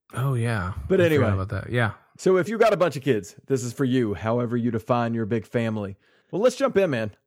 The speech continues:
Speaker 2: So today's topic, uh, we'll come up with a cute show name and everything <laughs> later on. But this is all about going out to eat with your kids.
Speaker 1: Oh,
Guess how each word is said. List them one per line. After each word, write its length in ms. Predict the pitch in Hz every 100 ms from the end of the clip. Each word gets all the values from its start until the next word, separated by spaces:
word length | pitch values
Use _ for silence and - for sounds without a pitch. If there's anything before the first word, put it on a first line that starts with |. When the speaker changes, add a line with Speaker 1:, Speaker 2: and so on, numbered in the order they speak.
| -
Speaker 2:
So 260 | - 156
today's 380 | 135 170 185 180
topic, 540 | - 160 151 104 - - _ _ _ -
uh, 120 | 107
we'll 160 | 117 127
come 160 | 143
up 100 | 135
with 120 | 117
a 40 | 107
cute 260 | - 135
show 220 | - 135 131
name 240 | 120 113
and 80 | 110
everything 320 | 107 104 117
<laughs> 20 |
later 300 | 117 120 113
on. 260 | 113 110 92 _ _ _ _
But 400 | 120 113 104 - -
this 220 | 120 147
is 100 | 170
all 240 | - 127 147
about 280 | 135 120
going 300 | 107 135 156
out 160 | 156 156
to 160 | 139 143
eat 280 | 180 - _ _ _ _ _
with 460 | - 113 107 113 -
your 120 | 101
kids. 480 | 95 98 92 92 -
Speaker 1:
Oh, 560 | 131 104 98 90 - -